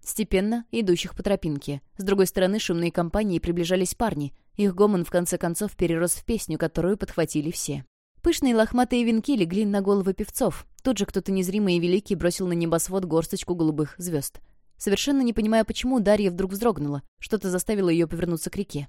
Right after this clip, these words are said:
Над поверхностью воды сначала показалась макушка человеческой головы, а потом знакомые глаза. Большие, темно-серые и по оленьи печальные, они теперь смотрели совсем иначе. Купальская ночь будто высветила их, плеснула болотной тины до синевы отраженного неба.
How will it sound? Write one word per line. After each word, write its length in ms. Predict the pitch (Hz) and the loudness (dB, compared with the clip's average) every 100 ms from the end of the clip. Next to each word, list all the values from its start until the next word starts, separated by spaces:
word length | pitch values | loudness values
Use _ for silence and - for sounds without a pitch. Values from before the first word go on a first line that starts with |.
| - | -4
Над 120 | 226 | 2
поверхностью 500 | 262 320 330 311 269 | 4 4 4 0 2
воды 260 | 240 240 294 | 2 4 0
сначала 360 | 190 185 208 | 0 0 2
показалась 460 | 196 - 196 202 196 | 2 0 0 0 0
макушка 440 | 196 - 156 - | -2 -2 -6 -4
человеческой 580 | 196 196 180 180 190 208 | -2 2 2 0 -2 -2
головы, 360 | 180 185 190 254 | 2 2 4 2
а 60 | 160 | 2
потом 320 | 170 - 220 | 0 -2 -4
знакомые 520 | 220 214 160 160 160 | -2 -2 0 0 0
глаза. 400 | 160 170 147 139 - _ | 0 -2 -2 -8 -12 _
Большие, 380 | 214 208 - 247 | 2 2 2 0
темно-серые 600 | - 180 175 - 220 175 | 0 -2 -2 -2 0 0
и 120 | 147 | 0
по 140 | 185 180 | 2 2
оленьи 320 | 180 196 196 | 2 2 -2
печальные, 580 | 202 - 240 156 147 151 - | -6 -2 0 0 -2 -6 -4
они 200 | 190 196 | -2 -2
теперь 260 | 190 226 | -2 -4
смотрели 400 | 214 202 202 196 | -2 -4 -4 -4
совсем 400 | 196 190 - 160 | -4 -4 -4 -4
иначе. 420 | 175 160 - - 135 _ _ - | -2 -4 -6 -10 -12 _ _ -6
Купальская 520 | 202 202 185 - 170 | 2 2 2 2 0
ночь 260 | 185 214 - | 0 -4 -6
будто 360 | 185 190 190 | -6 -4 -2
высветила 480 | 190 220 156 - 151 | -2 -2 -4 -2 0
их, 260 | 160 160 - - | 0 -2 -8 -6
плеснула 400 | 202 196 202 202 | -4 -2 0 2
болотной 420 | 175 175 170 170 | 4 2 2 -4
тины 420 | 165 - 202 143 - | -4 -4 -2 -2 -4
до 120 | 180 | -4
синевы 500 | 180 185 175 165 180 220 | -4 -2 -2 0 -2 -2
отраженного 560 | - 180 160 160 165 | 0 0 0 0 0
неба. 380 | 180 151 120 | 0 -2 -4